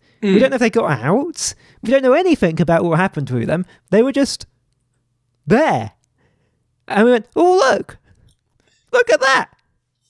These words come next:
Speaker 1: There's some humans."
Speaker 2: On second thoughts, I have just remembered.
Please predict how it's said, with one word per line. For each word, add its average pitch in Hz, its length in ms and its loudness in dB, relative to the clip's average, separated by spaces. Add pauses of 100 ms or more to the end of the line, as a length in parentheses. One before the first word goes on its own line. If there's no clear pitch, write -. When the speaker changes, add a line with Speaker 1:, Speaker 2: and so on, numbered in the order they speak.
(200)
Speaker 1:
There's 466 140 -2
some 370 140 -2
humans." 554 760 -4
Speaker 2:
On 196 120 -4
second 180 220 -6
thoughts, 151 140 -2
I 139 120 -2
have 156 100 -2
just - 140 -16
remembered. 123 400 -10